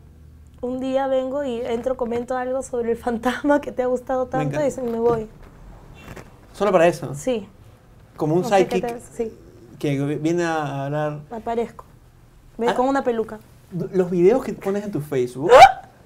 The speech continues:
Speaker 2: ¿Qué?
Speaker 1: Me da risa.
Speaker 2: ¿Qué cosa?
Speaker 1: Me da risa porque parezco la loca, creo.
Speaker 2: Por eso te pregunto si eres realmente así, no sé.
Speaker 1: Eh, ¿parezco la loca? ¿Tú
Speaker 2: ¿Me
Speaker 1: qué
Speaker 2: pareces la
Speaker 1: opinas de
Speaker 2: loca?
Speaker 1: mí?
Speaker 2: ¿Yo qué opino de ti?
Speaker 1: Sí.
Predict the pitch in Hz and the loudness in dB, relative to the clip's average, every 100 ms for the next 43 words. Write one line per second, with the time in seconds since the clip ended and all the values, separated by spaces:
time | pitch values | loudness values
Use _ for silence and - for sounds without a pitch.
0 | - - 160 139 - - 262 269 254 233 | -8 4 4 4 -6 -12 -4 0 0 0
1 | 254 254 247 - 233 220 233 - 143 147 | -6 -6 -8 0 6 12 12 12 2 2
2 | 262 269 285 302 294 302 269 254 240 233 | 4 6 4 2 2 0 0 -2 -2 2
3 | 262 285 302 254 233 262 262 220 214 233 | 0 0 -2 -2 0 2 2 -2 -4 -6
4 | 220 214 - - - 180 233 180 170 202 | -6 -8 -12 -18 2 6 6 6 4 2
5 | 202 214 202 202 196 185 269 165 247 226 | 2 0 0 0 0 0 0 0 -2 -4
6 | 147 - - 262 240 285 285 349 311 240 | -6 -12 -4 -2 2 2 4 2 2 0
7 | 240 233 311 - - - - - - - | -2 0 -2 -2 -16 -20 -20 -20 -6 -2
8 | 156 160 147 370 349 302 269 262 240 202 | 0 2 2 2 2 2 2 0 0 -6
9 | 220 - - - - - - - - - | -12 -20 -20 -20 -20 -20 -14 -14 -14 -18
10 | - 180 196 185 208 190 156 151 180 226 | 6 6 6 2 2 2 2 2 0 0
11 | 285 285 | -2 -4